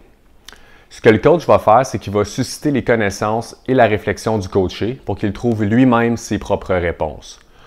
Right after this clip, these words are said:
On pourrait dire que les coachs sont un peu comme des poseurs de questions professionnelles. <laughs> Un mentor maintenant, eh bien, c'est ni plus ni moins qu'une personne qui a déjà vécu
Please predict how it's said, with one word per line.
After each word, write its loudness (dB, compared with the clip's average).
On -2
pourrait 2
dire 4
que 2
les 2
coachs 2
sont -6
un -4
peu -4
comme -2
des -2
poseurs 2
de 0
questions -4
professionnelles. -8
<laughs> -18
Un 0
mentor 6
maintenant, 0
eh 0
bien, 2
c'est 0
ni 4
plus -2
ni 2
moins 4
qu'une -2
personne 0
qui -2
a 2
déjà 2
vécu -2